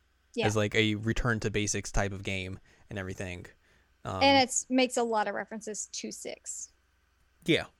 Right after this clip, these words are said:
Speaker 2: And, like, all the, the, the previous ones as well.
Speaker 1: Yeah.
Speaker 2: Um,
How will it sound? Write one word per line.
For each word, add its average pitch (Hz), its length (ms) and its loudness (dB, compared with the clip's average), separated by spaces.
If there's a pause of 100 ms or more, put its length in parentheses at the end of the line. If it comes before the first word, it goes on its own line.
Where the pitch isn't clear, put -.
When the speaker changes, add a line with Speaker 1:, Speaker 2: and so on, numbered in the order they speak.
(520)
Speaker 2:
And, 165 80 2
like, 160 160 8
all 127 160 6
the, 110 180 -2
the, 123 240 4
the 127 120 0
previous 127 320 2
ones 107 180 -2
as 104 100 -8
well. - 280 -6 (420)
Speaker 1:
Yeah. 226 140 -4 (380)
Speaker 2:
Um, 107 480 2